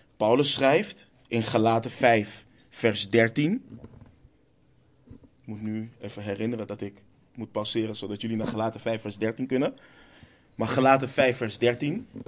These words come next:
daar schrijft Paulus, "Want u bent tot vrijheid geroepen, broeders." Dus ja, we zijn tot vrijheid geroepen. Maar hij schrijft,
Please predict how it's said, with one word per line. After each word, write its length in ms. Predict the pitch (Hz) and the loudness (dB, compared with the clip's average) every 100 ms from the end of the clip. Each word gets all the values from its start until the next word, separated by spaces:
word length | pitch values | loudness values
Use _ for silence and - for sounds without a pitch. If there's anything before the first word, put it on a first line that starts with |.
| - _ _ _ _ _ | -18 _ _ _ _ _
daar 120 | 113 | -2
schrijft 320 | - 123 113 | 2 4 2
Paulus, 560 | - 120 127 160 - - _ - - | 4 6 6 4 -2 -8 _ -20 -10
"Want 260 | - 127 127 | 0 2 2
u 80 | 135 | 2
bent 220 | 131 131 | 4 4
tot 140 | 123 | 0
vrijheid 600 | - - 127 123 139 143 | -2 0 4 6 6 2
geroepen, 600 | 139 143 147 147 160 220 - _ - | 0 0 2 2 0 -2 -10 _ -18
broeders." 680 | 110 135 143 185 - - - _ _ _ _ _ _ _ _ _ _ _ | -4 0 2 2 -2 -8 -12 _ _ _ _ _ _ _ _ _ _ _
Dus 120 | 143 | 0
ja, 160 | 185 147 | 2 4
we 60 | |
zijn 180 | 120 160 | 2 -2
tot 160 | 147 - | -4 -2
vrijheid 340 | 117 123 143 | 0 0 -2
geroepen. 460 | 156 147 147 190 269 _ _ _ _ _ _ _ _ _ - | -4 -4 -4 -8 -12 _ _ _ _ _ _ _ _ _ -8
Maar 100 | 151 | -2
hij 100 | 139 | 0
schrijft, 520 | - 175 123 - | 0 2 0 -4